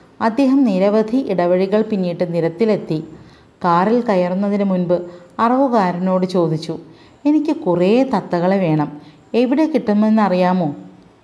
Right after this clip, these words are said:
"സർദാർ ബാസാറിലോ ചാന്ദിനി ചൗക്കിലോ കിട്ടും," കിഴവൻ പറഞ്ഞു. അദ്ദേഹം കാറിൽ കയറി. ആറു നാഴിക ദൂരമുള്ള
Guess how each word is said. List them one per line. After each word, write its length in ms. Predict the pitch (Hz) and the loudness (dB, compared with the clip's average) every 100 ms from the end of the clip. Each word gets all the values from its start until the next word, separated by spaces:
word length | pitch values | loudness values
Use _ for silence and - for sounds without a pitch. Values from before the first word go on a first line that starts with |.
| _ _ _ - - | _ _ _ -20 -6
"സർദാർ 480 | 175 151 147 180 196 | -4 -2 0 0 2
ബാസാറിലോ 800 | 208 226 220 247 247 254 262 | 2 0 2 2 2 2 2
ചാന്ദിനി 600 | 269 262 190 190 202 226 | 0 0 0 0 0 0
ചൗക്കിലോ 460 | 247 254 240 262 269 | 0 0 0 0 0
കിട്ടും," 420 | 269 202 202 - - - - - 220 | 0 -2 -2 -4 -8 -20 -20 -6 0
കിഴവൻ 340 | 220 240 254 | 2 4 2
പറഞ്ഞു. 300 | 214 165 160 156 - - - _ - - | 2 0 -2 -4 -10 -20 -20 _ -20 -6
അദ്ദേഹം 420 | 269 254 269 269 262 | -2 2 4 4 2
കാറിൽ 380 | 170 165 190 202 | 2 2 0 0
കയറി. 340 | 175 156 147 185 - - - - - | 0 0 -2 -8 -18 -20 -20 -14 -2
ആറു 300 | 202 220 247 | 0 2 2
നാഴിക 400 | 233 196 190 185 | 2 0 0 0
ദൂരമുള്ള 640 | 175 175 190 190 180 175 | 0 0 0 0 0 -2